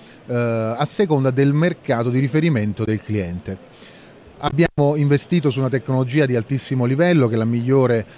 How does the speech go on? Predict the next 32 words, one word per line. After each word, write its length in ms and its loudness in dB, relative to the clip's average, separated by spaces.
eh, 100 -6
al 300 -2
mondo, 580 2
quella 240 -2
di 120 -2
Fuso 280 -4
nasa 360 -4
che 180 -4
proviene 300 -4
dal 160 -2
Giappone. 560 -2
Abbiamo, 480 -2
eh, 300 -4
una 260 -4
doppia 460 -2
linea, 540 -2
eh, 120 -8
completa 720 0
di 100 0
confezionamento, 1000 0
questo 260 -2
per 160 -6
garantire 540 -4
ai 40 -4
nostri 320 -8
clienti 520 -2
un 120 -2
backup 580 -2
continuo 540 2
e 60 4
una 320 2
continuità 800 0